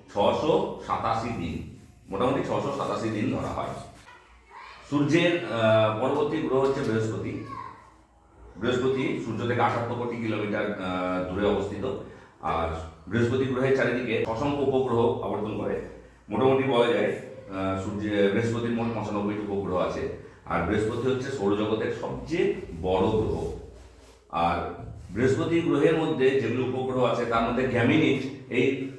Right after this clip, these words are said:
সৌরজগতের মধ্যে সবচেয়ে বড় উপগ্রহ হচ্ছে গ্যামিনিড, যেটি বৃহস্পতির চারিদিকে আবর্তন করে। আর বৃহস্পতি গ্রহের সূর্যের চারিদিকে একবার পূর্ণ আবর্তন করতে মোট চার হাজার তিনশো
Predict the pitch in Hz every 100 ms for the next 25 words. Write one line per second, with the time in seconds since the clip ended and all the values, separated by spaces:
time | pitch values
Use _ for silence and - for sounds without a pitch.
0 | - 131 - 147 165 165 175 165 165 160
1 | 147 147 165 - 120 127 - - 117 123
2 | 139 135 139 143 139 117 110 117 - 98
3 | - - - - 101 104 107 98 95 -
4 | 98 98 95 92 92 - - - - -
5 | - 87 92 90 101 107 135 - 160 160
6 | 165 147 139 - - - - - - -
7 | - - - - 143 143 175 170 160 160
8 | 156 151 127 131 131 139 127 127 127 120
9 | 123 127 127 123 107 101 104 113 113 117
10 | - 135 107 110 127 - - -